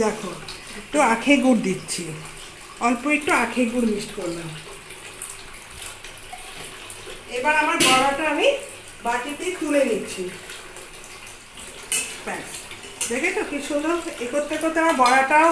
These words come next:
হয়ে গেল, আর আমার চাটনিটাও হয়ে গেল। ব্যাস, এইবার আমি কি করছি, এটার মধ্যে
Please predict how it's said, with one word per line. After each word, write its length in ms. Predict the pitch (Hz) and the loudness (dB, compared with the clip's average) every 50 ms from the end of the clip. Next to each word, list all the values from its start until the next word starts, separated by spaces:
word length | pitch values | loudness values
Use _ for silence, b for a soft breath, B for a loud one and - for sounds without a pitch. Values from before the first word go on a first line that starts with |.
| - | 6
হয়ে 160 | 320 330 320 339 349 | 6 6 6 6 6
গেল, 140 | 370 415 480 453 277 - - - - - - - - - - - - | 4 6 6 4 4 2 -2 -6 -8 -10 -10 -12 -12 -12 -6 -2 0
আর 100 | 240 247 254 254 | 2 2 2 2
আমার 160 | 269 302 294 233 226 220 226 - - - - | 2 2 2 0 -4 -6 -8 -10 -12 -8 -2
চাটনিটাও 680 | 262 233 - - - 262 262 254 - 269 269 294 339 427 427 - 202 | -2 0 0 0 0 0 0 2 2 2 4 4 4 4 2 2 0
হয়ে 180 | 196 190 185 170 | 0 0 0 0
গেল। 160 | 175 165 160 160 160 156 156 - - - - - - - - - 220 214 208 | -2 -2 -4 -4 -6 -6 -8 -8 -8 -8 -8 -4 0 0 0 0 0 -4 -4
ব্যাস, 220 | 220 214 - 202 - - - - - - - - - - - - 233 254 | -4 -4 -4 -6 -8 -8 -8 -10 -12 -14 -14 -12 -12 -12 -10 -4 -4 -2
এইবার 220 | 277 285 320 330 339 330 | 0 4 4 4 4 4
আমি 140 | 330 339 339 - | 2 2 0 0
কি 80 | 349 339 330 | 0 -2 0
করছি, 260 | 381 381 381 - - 480 480 - | 0 -2 -2 -2 -2 -2 0 0
এটার 200 | - 269 277 277 285 | 0 0 0 0 0
মধ্যে 280 | 285 294 - - 330 | 0 0 2 4 4